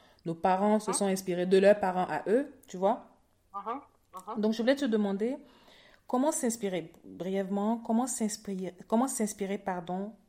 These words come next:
Speaker 1: pour se construire, d'après toi ?
Speaker 2: Comment s'inspirer pour se construire ?
Speaker 1: Oui. C'est-à-dire,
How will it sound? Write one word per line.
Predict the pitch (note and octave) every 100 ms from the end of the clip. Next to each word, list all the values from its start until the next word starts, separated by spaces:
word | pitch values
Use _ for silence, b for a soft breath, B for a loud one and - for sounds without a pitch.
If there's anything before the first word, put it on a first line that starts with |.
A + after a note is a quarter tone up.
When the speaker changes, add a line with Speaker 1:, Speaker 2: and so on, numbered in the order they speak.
| _ _
Speaker 1:
pour | A3
se | G#3+ G3
construire, | - F#3+ - - E3+ D3+ - - - - _ _ _
d'après | E3+ E3 E3 D#3
toi ? | - - _ _ _ _ _ _ _ _ _ _ _ _ _ _ _ _ _ _ _ _ _ _ _ _ _ _ - _
Speaker 2:
Comment | - A#3 D4
s'inspirer | - G3+ - G3+ G#3+ A#3+
pour | -
se | - G3+
construire ? | - - - - - -
Speaker 1:
Oui. | F3 - _ _ - _ _
C'est-à-dire, | - G3 G3+ G3+ C#4